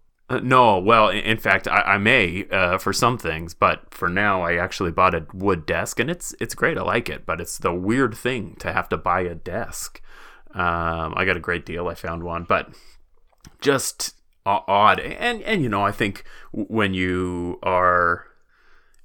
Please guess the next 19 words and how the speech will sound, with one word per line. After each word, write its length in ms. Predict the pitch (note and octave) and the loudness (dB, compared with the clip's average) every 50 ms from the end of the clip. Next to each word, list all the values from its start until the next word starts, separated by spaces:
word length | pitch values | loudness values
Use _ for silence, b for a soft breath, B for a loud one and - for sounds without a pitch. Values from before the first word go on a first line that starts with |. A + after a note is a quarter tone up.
| _ _ | _ _
y-, 80 | G#2 G2+ | -4 -2
you 140 | C#2 G2 F#2+ | -2 0 0
know, 140 | F2+ F2 | 0 0
in, 140 | E2 D2 G2+ - | 0 -2 -2 -2
in 140 | - G#2+ | -2 -2
that, 240 | G#2 F#2 F2+ - - - | -2 -2 -4 -4 -6 -8
in 100 | - F#2+ | -2 -2
a 60 | F#2 | -2
partnership, 640 | - - - F2+ D#2 F#2 F#2+ - - F#2 E2+ E2+ - | 0 2 0 0 0 -2 -6 -6 -4 -4 -4 -4 -4
in 100 | F2 E2 | -6 -8
a 60 | F2 E2 | -6 -8
relationship 560 | E2 E2+ E2+ F2 - - F#2+ - - E2 - | -6 -6 -6 -8 -8 -10 -10 -8 -8 -10 -10
with 80 | F#2 - | -12 -10
someone, 400 | - F2+ E2+ E2+ E2 E2 E2 E2 | -10 -10 -8 -8 -10 -10 -10 -10
and, 260 | D#2+ D#2+ D2+ - - | -12 -12 -12 -14 -14
and 120 | - F2+ F2 | -12 -8 -6
they're 120 | F2+ E2+ | -6 -4
gone 500 | E2+ G2 - E2 F2 F2+ E2+ D#2+ D#2+ E2+ | -4 -4 -6 -4 -4 -4 -6 -6 -8 -10
too, 420 | - - - F#2 F2 E2+ E2+ E2+ | -10 -6 -4 -4 -4 -4 -6 -10